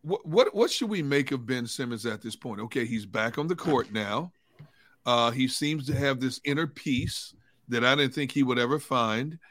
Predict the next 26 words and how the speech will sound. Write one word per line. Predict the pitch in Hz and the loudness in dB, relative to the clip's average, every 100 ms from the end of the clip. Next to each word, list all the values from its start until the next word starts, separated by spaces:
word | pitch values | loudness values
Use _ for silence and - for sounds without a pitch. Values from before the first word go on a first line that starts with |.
| - - _ | -20 -20 _
He's | 190 135 | -4 -2
being | 120 156 | 2 2
embraced | 156 143 117 139 160 - | 2 0 4 4 4 2
by | 156 | 0
an | 147 | 2
organization | 143 151 151 131 139 147 151 | 2 2 0 0 0 -2 -2
that | 139 135 | -2 -2
has | 131 | -2
told | 156 160 | -2 -2
him, | |
"We | 160 | -2
don't | 262 220 | -2 -4
care | 226 233 | 2 2
if | 220 | 2
you | 175 | -4
shoot | - 254 233 - _ _ _ _ - | -2 0 -2 -6 _ _ _ _ -6
because | - 214 | 0 2
you | 190 | 2
can | 196 | 0
do | 185 | 0
so | 202 226 | 2 2
many | 202 208 | 0 2
other | 220 214 | 2 2
things | 180 208 202 175 | 0 -4 -2 0
so | 220 | 0
well. | 196 202 226 233 220 143 | 0 2 4 6 6 4